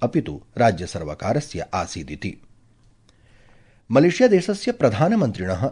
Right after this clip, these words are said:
अनवर इब्राहिम इत्यस्य आमन्त्रणे प्रधानमन्त्री नरेन्द्र मोदी फरवरी सप्त अष्ट दिनाङ्कयोः मलेशिया देशस्य आधिकारिक यात्रायां भविष्यति।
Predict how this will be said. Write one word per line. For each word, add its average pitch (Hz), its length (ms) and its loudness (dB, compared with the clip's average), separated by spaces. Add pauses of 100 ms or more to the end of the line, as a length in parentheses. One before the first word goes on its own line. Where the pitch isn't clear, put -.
(100)
अनवर 120 460 4
इब्राहिम 101 520 0
इत्यस्य 113 460 -4
आमन्त्रणे 92 680 -2 (300)
प्रधानमन्त्री 92 640 -2
नरेन्द्र 85 420 -6
मोदी 87 400 0
फरवरी 98 600 0 (200)
सप्त - 420 -2
अष्ट 131 460 2
दिनाङ्कयोः 95 960 -2 (240)
मलेशिया 147 460 4
देशस्य 110 440 -4
आधिकारिक 87 640 -2
यात्रायां 82 600 -6
भविष्यति। 90 520 -6